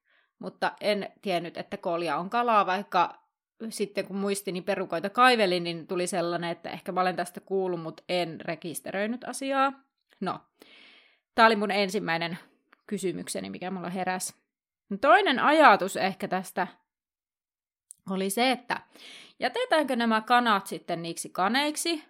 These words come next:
vai niin kun, muutetaanko ne jossain kohtaa takaisin niin kun kanoiksi? Koska mun mielestä jotenkin kuulostaa hurjalta, että ne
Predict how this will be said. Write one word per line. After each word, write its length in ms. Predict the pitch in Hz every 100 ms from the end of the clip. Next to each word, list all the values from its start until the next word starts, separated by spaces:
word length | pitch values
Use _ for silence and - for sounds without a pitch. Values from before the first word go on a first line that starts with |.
| - - _ _ _ _ _ _ _ _ _ _ _ _ _ _ -
vai 460 | 208 196 196 - _ _ _
niin 260 | 190 196 180
kun, 360 | - 196 185 190 - - _ _ _ _ _ _ _
muutetaanko 640 | 226 226 233 220 196 196
ne 300 | 185 180 - _
jossain 400 | 190 190 202 180
kohtaa 300 | 180 185 175
takaisin 640 | 185 185 170 156 156 - _
niin 120 | 147
kun 160 | - -
kanoiksi? 640 | 151 170 220 262 330 311 - _ _ _ _ _ _ _ _ _ _ _ _ _ _ _ _ _
Koska 320 | 214 214 240
mun 180 | 247 359
mielestä 380 | 453 349 269 302
jotenkin 380 | 339 453 330 311
kuulostaa 600 | 330 311 277 - 220 220
hurjalta, 640 | 349 370 240 180 175 175 - _ _ _ _ _ _ _ -
että 300 | 202 _ 190
ne 340 | 196 190 -